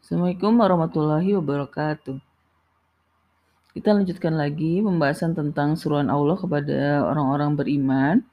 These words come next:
yang masih dikaitkan dengan ahli kitab di ayat seratus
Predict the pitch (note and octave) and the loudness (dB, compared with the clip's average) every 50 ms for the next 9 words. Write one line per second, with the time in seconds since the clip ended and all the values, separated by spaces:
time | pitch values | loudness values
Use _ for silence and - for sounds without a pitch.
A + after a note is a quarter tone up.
0 | _ _ _ _ _ _ _ _ _ _ _ _ _ _ _ _ - D3 D3+ D3+ | _ _ _ _ _ _ _ _ _ _ _ _ _ _ _ _ -2 0 2 2
1 | D3 C#3+ D3+ - D#3+ D3+ D3+ D3 - C#3 C#3+ C#3+ - - D3 D3+ D3 D3 D3 C#3+ | 2 2 0 -2 -2 -2 -2 -2 0 0 -2 0 0 0 0 2 2 2 2 2
2 | C#3+ C#3 C#3 C#3 C#3 C#3 C#3 E3+ E3 D3+ D3 - _ _ _ _ _ _ _ _ | 2 2 2 0 0 0 -2 -2 -4 -6 -10 -16 _ _ _ _ _ _ _ _
3 | _ _ _ _ _ _ _ _ _ _ _ _ _ _ _ - D#3 D3+ E3 D3+ | _ _ _ _ _ _ _ _ _ _ _ _ _ _ _ -6 -4 -2 0 0
4 | D3 D3+ - - - - C#3 C#3 C3+ C#3+ E3 A#3+ - - - _ - D3+ D3 D3+ | -2 -2 -6 -8 -4 -2 0 0 2 2 2 2 0 -4 -8 _ -2 0 2 2
5 | D3+ D#3 F#3 A#3 - - - D#3+ D3 C#3+ C#3+ C#3+ - - C#3+ C#3 C3+ C#3+ - - | 2 2 2 0 -2 -2 -2 0 0 0 -2 -4 -4 -2 0 0 0 -2 -6 -10
6 | - - | -18 -20